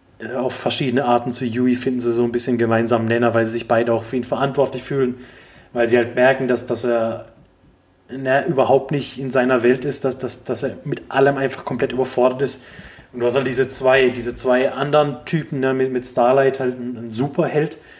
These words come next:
die halt einfach Superkräfte hat, und Billy, der sein ganzes Leben nichts anderes macht, als, als,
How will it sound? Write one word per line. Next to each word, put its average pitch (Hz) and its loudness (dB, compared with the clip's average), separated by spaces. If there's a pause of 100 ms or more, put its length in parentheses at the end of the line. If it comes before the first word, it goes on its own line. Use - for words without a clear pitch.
(220)
die 123 4
halt 127 4
einfach 117 0
Superkräfte 143 0
hat, 143 4
und 127 -8
Billy, 135 -4
der 123 4
sein 120 0
ganzes 123 0
Leben 123 2
nichts 131 -4
anderes 117 -4
macht, 123 -2
als, 113 -4
als, - -2